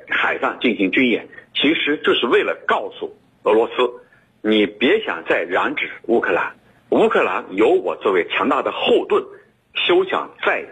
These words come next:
对乌克兰进行各种各样的军事打压。所以呢，这是敲山震虎的作用。那么第二个目的呢，就是美国通过这样的举动，告诉他的小跟班，告诉他的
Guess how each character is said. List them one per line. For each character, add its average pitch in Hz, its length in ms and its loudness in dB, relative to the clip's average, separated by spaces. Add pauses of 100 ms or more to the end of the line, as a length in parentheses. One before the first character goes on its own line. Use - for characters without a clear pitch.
(300)
对 - 360 0 (180)
乌 135 140 2
克 123 120 0
兰 82 240 -2 (560)
进 123 180 -2
行 - 260 -6 (480)
各 139 160 2
种 90 180 -6
各 123 60 0
样 98 140 0
的 - 80 -12
军 110 160 0
事 - 120 -2
打 - 160 -4
压。 - 180 -8 (320)
所 135 120 4
以 160 40 2
呢， 123 200 0
这 - 120 0
是 - 260 -4
敲 131 280 0
山 127 200 -4
震 247 200 0
虎 - 180 -4
的 175 140 0
作 110 180 2
用。 - 160 -6 (300)
那 - 80 0
么 262 180 2
第 311 120 2
二 202 120 2
个 127 100 -6
目 120 180 -6
的 101 120 -4
呢， 85 140 -4 (240)
就 120 80 2
是 117 140 2
美 95 260 0
国 104 160 2
通 247 240 0
过 247 140 2
这 233 120 -2
样 233 140 2
的 107 100 0
举 - 240 -6
动， - 220 0 (140)
告 131 220 0
诉 - 220 -8
他 95 140 0
的 92 160 0
小 - 360 -4
跟 135 220 0
班， 143 220 -2 (340)
告 123 160 0
诉 87 160 -6
他 98 160 -2
的 95 260 -4